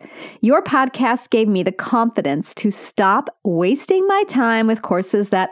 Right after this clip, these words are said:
aren't nursing related. I have officially signed on with the Trauma Two Hospital as a nursing assistant, and I'm ready to rock school. I'm halfway through prerequisites, but I have confidence thanks to Straight A Nursing.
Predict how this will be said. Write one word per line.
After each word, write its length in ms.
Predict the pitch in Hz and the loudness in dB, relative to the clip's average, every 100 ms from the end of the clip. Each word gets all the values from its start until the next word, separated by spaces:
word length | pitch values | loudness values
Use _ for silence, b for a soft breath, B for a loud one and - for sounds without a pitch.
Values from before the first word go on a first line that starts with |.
| - | -2
aren't 360 | 156 156 - | -2 -2 -4
nursing 440 | 143 139 - 143 143 | -4 -4 -2 -2 -2
related. 580 | 165 165 131 - 92 - B B B | -2 0 -2 -2 -6 -8 B B B
I 160 | - 196 | -2 0
have 280 | 185 185 190 - | 0 -2 -4 -4
officially 1000 | 254 254 _ _ 339 330 - 202 180 175 | -4 -4 _ _ -2 0 0 2 2 0
signed 420 | - - 180 247 214 | -2 -2 0 0 2
on 320 | 170 170 190 | 2 0 -2
with 120 | 185 | -2
the 80 | 180 | -2
Trauma 260 | - 165 196 | -2 0 0
Two 240 | 240 339 339 | -2 -2 0
Hospital 540 | 208 202 - 190 214 | -2 -2 -2 -2 0
as 140 | - 302 | -2 0
a 60 | |
nursing 360 | 277 233 240 226 | 0 0 0 -2
assistant, 600 | 214 214 196 208 190 - | 0 -2 -2 -2 -2 -2
and 160 | 185 180 | -2 0
I'm 240 | 202 175 | 0 0
ready 220 | 180 240 | 2 0
to 180 | 254 185 | -2 -2
rock 400 | 151 160 175 - | 0 2 2 0
school. 540 | - - 165 104 80 B B B B | -6 -2 0 0 -4 B B B B
I'm 160 | 185 180 | -2 0
halfway 440 | 180 196 254 285 | 0 0 0 -2
through 400 | 294 254 247 285 294 _ | -2 0 0 0 -4 _
prerequisites, 920 | - 339 370 226 - 170 170 233 - - | 0 2 2 0 -2 -2 -2 -4 -6 -4
but 100 | 190 | -2
I 60 | 185 | -2
have 120 | 185 | -4
confidence 600 | - 220 214 165 170 233 - - | -2 -2 0 0 -2 -4 -6 -4
thanks 320 | 208 277 - | -2 -4 -4
to 100 | 311 | -4
Straight 280 | 285 165 151 | -2 -2 -2
A 60 | 202 | -2
Nursing. 440 | 131 - - | -2 -4 -6